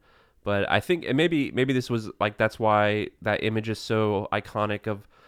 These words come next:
of, yeah, like, the wind blowing it off the guy's head is, is in the past. Maybe, you know, glues and tapes and all that stuff weren't as advanced as they are now, but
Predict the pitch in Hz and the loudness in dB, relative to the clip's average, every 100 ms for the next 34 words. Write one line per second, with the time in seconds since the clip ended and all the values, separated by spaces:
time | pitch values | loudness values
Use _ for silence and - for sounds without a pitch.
0 | _ - 107 107 101 98 104 104 104 107 | _ -8 -6 -4 -4 -4 -4 -2 -4 -4
1 | 101 104 107 104 101 104 - - - 107 | -6 -4 -2 -2 -4 -6 -10 -12 -8 -2
2 | 101 98 107 104 - 90 101 - 53 104 | -2 0 -2 -2 -6 -6 -6 -6 -6 -6
3 | 101 - - 104 101 - _ _ _ _ | -6 -6 -4 -4 -6 -12 _ _ _ _
4 | _ - 113 104 104 - 98 104 98 98 | _ -4 -2 -2 -4 -6 -6 -4 -4 -8
5 | - 110 107 107 104 104 98 110 107 - | -6 -4 -2 -4 -4 -6 -6 -6 -6 -6
6 | 113 107 104 - - 101 - 107 101 107 | -4 -2 -2 -4 -4 -4 -4 -4 -4 -6
7 | 101 110 104 - 107 104 104 101 104 113 | -6 -6 -6 -10 -6 -4 -2 -2 -4 -6
8 | 104 98 | -6 -8